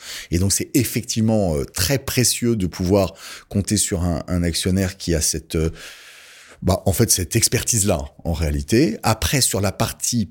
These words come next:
purement éditoriale, ils ne sont pas du tout, euh, en ligne avec nous. Enfin, ils sont, ils ne sont pas présents, euh, sur, euh, le contenu, euh, ils ne sont pas présents sur le contenu au quotidien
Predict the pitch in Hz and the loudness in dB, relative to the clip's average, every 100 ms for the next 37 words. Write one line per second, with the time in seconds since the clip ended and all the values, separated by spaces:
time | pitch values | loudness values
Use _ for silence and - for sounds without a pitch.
0 | - - 160 131 135 123 120 101 92 95 | -4 2 4 4 2 4 4 2 2 0
1 | 87 104 131 175 156 - 127 104 - 104 | 2 4 4 4 0 0 2 2 0 -2
2 | - 131 101 95 - 120 135 98 87 69 | -2 0 0 -2 0 2 4 6 6 4
3 | 60 - 107 110 104 82 80 - - 113 | 0 2 4 4 4 0 -4 -2 0 2
4 | - 92 107 98 98 98 - - 135 110 | 0 -2 -4 -2 -2 -4 -4 2 2 2
5 | 127 135 104 - 110 101 90 92 95 104 | 0 0 0 0 2 2 2 2 0 -2
6 | 92 120 120 110 87 80 - - - 98 | -2 2 4 4 4 2 -4 -16 -6 -2
7 | - 98 101 - 113 117 - 98 101 101 | -2 0 -2 0 0 0 0 -2 -2 0
8 | 135 117 117 139 - 113 101 117 147 | 4 2 4 2 2 -2 2 2 0